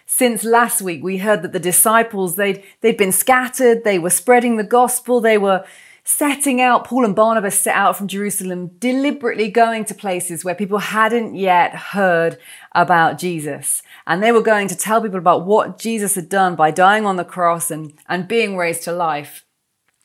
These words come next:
Now, Paul and Barnabas had a little bit of a disagreement, and, uh, so they, they split up, actually. Barnabas travelled one way with John Mark, and then Paul ends up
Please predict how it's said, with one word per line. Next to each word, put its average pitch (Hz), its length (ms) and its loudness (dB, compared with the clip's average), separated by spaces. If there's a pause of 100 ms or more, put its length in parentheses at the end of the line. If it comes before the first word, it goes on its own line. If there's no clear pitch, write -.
(200)
Now, 190 100 4
Paul 311 260 2
and 226 120 2
Barnabas 240 460 4
had 180 180 -4
a - 20 -2
little 226 240 2
bit 214 160 0
of 165 80 -2
a 170 60 -8
disagreement, 196 760 -2 (440)
and, 185 240 0
uh, 170 160 0
so 220 200 2
they, 214 280 4
they 226 160 4
split 262 280 2
up, 240 200 4
actually. 185 320 -2
Barnabas 196 480 -2
travelled 180 340 0
one 190 220 -2
way 175 320 0 (260)
with 175 260 -2
John 190 280 0
Mark, 165 420 0
and 170 260 -4
then 170 200 -6
Paul 233 580 0
ends 185 340 2
up 165 320 0